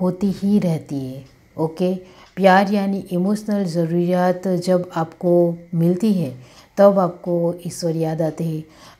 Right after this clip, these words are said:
आपको जब emotional support बिल्कुल भी नहीं मिलता है तब आप भूल जाते हो ईश्वर को। ओके, तो ईश्वर के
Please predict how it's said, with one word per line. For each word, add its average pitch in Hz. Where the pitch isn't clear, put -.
आपको 185
जब 208
emotional 196
support 180
बिल्कुल 165
भी 190
नहीं 190
मिलता 180
है 165
तब 151
आप 143
भूल 180
जाते 185
हो 170
ईश्वर 165
को। 147
ओके, 160
तो 196
ईश्वर 214
के 214